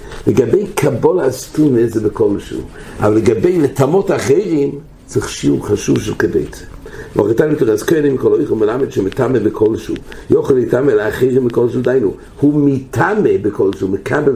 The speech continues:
טומאה בכל שהוא. אבער כוח לטמא את אחרים צריך שיעור, שהוא כביצה באוכלים, ורביעס במשכין. רש"י לומד שזה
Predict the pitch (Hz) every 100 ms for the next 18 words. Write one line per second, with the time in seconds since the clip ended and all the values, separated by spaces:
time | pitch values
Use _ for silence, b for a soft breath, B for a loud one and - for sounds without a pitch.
0 | 104 165 190 139 - 104 - - B B
1 | - 113 117 - 180 180 135 110 143 143
2 | 143 131 110 135 - - - 127 127 -
3 | - B - 107 - 110 131 - 113 104
4 | - - 120 117 120 B B 120 107 135
5 | 123 101 123 156 - 151 - B 131 135
6 | - - 147 139 143 135 - B B -
7 | 123 110 104 147